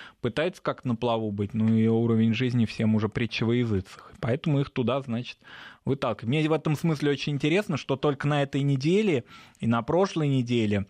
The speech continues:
а, стали напоминать, значит, а, активно раскручиваемые в предыдущие десятилетия, а, м, е-, политику в Мьянме Аун Сан Су Чжи, что она, значит, мне понравилось,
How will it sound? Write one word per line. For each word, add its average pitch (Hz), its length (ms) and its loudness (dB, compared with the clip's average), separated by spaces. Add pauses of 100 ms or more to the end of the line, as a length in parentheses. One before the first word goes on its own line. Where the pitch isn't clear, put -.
(420)
а, 117 300 -2
стали 139 320 -4
напоминать, 135 680 0
значит, 110 600 -2
а, 113 420 -2
активно 131 520 -4
раскручиваемые 120 1200 0
в - 80 -4
предыдущие 120 840 2
десятилетия, 120 1080 0 (560)
а, 104 380 2
м, 110 680 0
е-, 113 380 0
политику 117 540 -4
в 107 80 0
Мьянме 110 440 2
Аун 110 200 0
Сан 113 200 -2
Су 110 220 -6
Чжи, 165 220 0
что 120 220 -2
она, 120 220 -2
значит, 131 440 -4 (400)
мне 120 260 2
понравилось, 120 480 -2